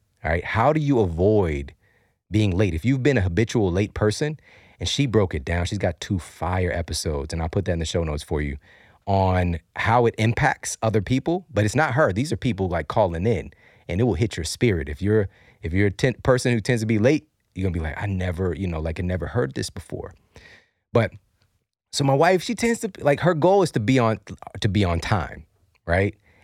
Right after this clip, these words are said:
And when she said that to me, I'm like, "Automatically, you're, you're losing, all right? Because you wanna be early to be on time, all right? It's a different culture." So just yesterday, and she's been doing this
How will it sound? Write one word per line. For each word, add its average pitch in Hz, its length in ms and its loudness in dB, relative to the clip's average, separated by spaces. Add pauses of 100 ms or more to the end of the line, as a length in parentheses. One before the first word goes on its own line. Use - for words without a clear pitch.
(160)
And 98 140 0
when - 160 4
she 135 100 0
said 208 240 4
that 175 140 2
to 165 100 0
me, 156 160 4
I'm 143 140 2
like, 110 240 4
"Automatically, 107 720 2 (360)
you're, 107 220 2
you're 101 160 0
losing, 87 540 -2 (260)
all 82 80 2
right? 82 140 2
Because 90 240 2
you 139 40 2
wanna 147 140 2
be 117 220 0
early 160 280 4
to 110 60 2
be 95 160 0
on 80 140 -2
time, - 400 -8 (420)
all 80 80 -2
right? 87 60 0
It's 90 100 -2
a 107 60 2
different 104 340 0
culture." 90 320 -2
So 92 240 0 (420)
just 131 200 2
yesterday, 117 580 4 (140)
and 113 80 0
she's 147 120 -2
been 160 160 4
doing 220 260 4
this 110 340 0